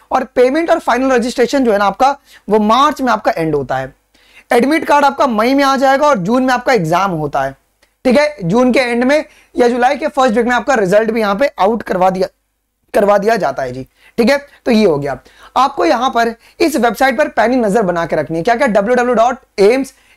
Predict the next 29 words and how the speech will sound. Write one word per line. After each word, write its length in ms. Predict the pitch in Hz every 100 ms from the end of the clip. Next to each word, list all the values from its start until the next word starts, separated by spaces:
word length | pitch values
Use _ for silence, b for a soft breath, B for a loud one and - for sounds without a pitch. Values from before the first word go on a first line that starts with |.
| -
एग्जामिनेशन, 720 | 180 226 226 233 233 285 277 - b - 190 220 196 -
एम्स 240 | 233 262 254
एग्जाम 340 | 196 240 254
डॉट 180 | 233 247 190
ए 100 | 202
सी 140 | 254
डॉट 260 | 226 240 -
इन 160 | - 175
पर, 180 | 147 131 B B -
यहीं 260 | 202 277 330
पे 160 | 330
सारा 240 | - 247 247
का 120 | 254
सारा 160 | 262
आपका 180 | 247 247
रजिस्ट्रेशन 580 | 202 175 220 254 220 262
होगा 260 | 254 254 277 B B B
और 140 | 220
यहीं 260 | 220 247 320
पे 120 | 330
दो 100 | 208
हज़ार 120 | 220
चौबीस 320 | 233 220 240 -
के 100 | 269
लिए 80 |
भी 80 | 262
इन्फॉर्मेशन 520 | 254 214 190 202 254
बुलेटिन 340 | 202 190 214 202
को 180 | 262